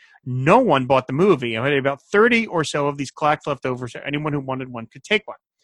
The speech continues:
I didn't care about what was actually on the clock face, so I spray painted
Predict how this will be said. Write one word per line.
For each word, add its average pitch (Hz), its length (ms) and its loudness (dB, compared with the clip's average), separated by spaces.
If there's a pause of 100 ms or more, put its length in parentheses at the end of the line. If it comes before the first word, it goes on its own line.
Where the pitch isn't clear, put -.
(340)
I - 40 -4
didn't 247 200 0
care 185 340 6
about 147 320 2
what 151 140 -6
was 131 100 -8
actually 135 300 -6
on 214 180 2
the 233 80 -2
clock 151 320 -2
face, 127 260 -6
so 147 120 -10
I 131 60 -2
spray 185 320 -2
painted 160 380 -6